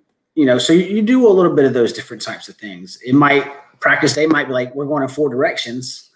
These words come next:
and we're gonna try to locate some stuff." Maybe there's some rock piles, maybe there's some grass patches, maybe there's all these different types of things, and then you're gonna share that information.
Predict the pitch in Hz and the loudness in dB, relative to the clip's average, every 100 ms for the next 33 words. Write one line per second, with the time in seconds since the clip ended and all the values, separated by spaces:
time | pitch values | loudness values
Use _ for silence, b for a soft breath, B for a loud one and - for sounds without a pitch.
0 | _ 143 131 127 131 120 120 135 135 117 | _ -8 -2 -4 -4 -6 -4 -4 -4 -10
1 | - - 104 95 107 110 107 101 104 104 | -12 -12 -10 -10 -10 -10 -8 -12 -10 -12
2 | - - 95 92 - 98 104 98 104 95 | -12 -14 -14 -14 -14 -8 -6 -6 -8 -6
3 | 87 - - - - 90 87 104 104 101 | -6 -6 -6 -8 -10 -12 -10 -2 0 2
4 | 101 98 101 90 - 95 - 92 - - | 2 2 2 -2 -6 -12 -14 -16 -18 -4
5 | 120 110 101 117 123 123 110 107 117 107 | 2 2 2 2 4 4 4 2 2 2
6 | 98 - 101 101 110 104 90 | 0 -2 -2 0 0 -2 -4